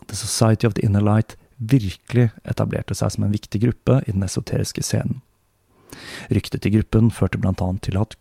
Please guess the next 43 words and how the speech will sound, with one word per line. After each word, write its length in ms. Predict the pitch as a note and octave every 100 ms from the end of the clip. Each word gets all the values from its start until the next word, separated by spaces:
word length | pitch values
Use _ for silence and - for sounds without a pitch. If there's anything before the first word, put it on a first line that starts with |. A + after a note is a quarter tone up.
| -
Crowley 400 | B2 B2 C3+ A#2+
dukket 240 | F#2+ -
opp 160 | - -
under 160 | -
en 140 | - -
forelesning, 640 | - - - - - - - - - - - _
og 160 | - -
til 140 | A2
tross 180 | B2 -
for 100 | -
at 80 | -
han 80 | G#2+
fikk 220 | - -
en 100 | G2+
litt 160 | G2 - -
kjølig 400 | - A#2+ F#2+ A2+
mottagelse 560 | G#2+ - G#2 G#2 -
fra 160 | A#2+ A#2+
Dion, 320 | B2 A2+ C#3 - - -
sendte 320 | - A#2 -
han 80 | F#2
en 80 | G#2
signert 480 | - B2 G2+ F#2 -
kopi, 300 | - A2+ C3 - _
nummer 240 | G2 F2+ G2+
ni, 460 | A2+ A2 B2+ D3+ - -
av 160 | - F#2+
The 80 | F#2+
Book 160 | -
of 160 | A#2+ -
Thoth 240 | B2+ - -
til 140 | C3
henne 180 | B2 C3 B2+ - -
når 160 | G#2+
den 160 | F2+ F2+
ble 80 | -
publisert. 640 | - A2 - - - - _ _ _ _ _ - - - -
Som 180 | - F#2+
vi 80 |
husker, 400 | G#2 - - A2
så 160 | A#2+ - -
var 80 |
dette 320 | - - -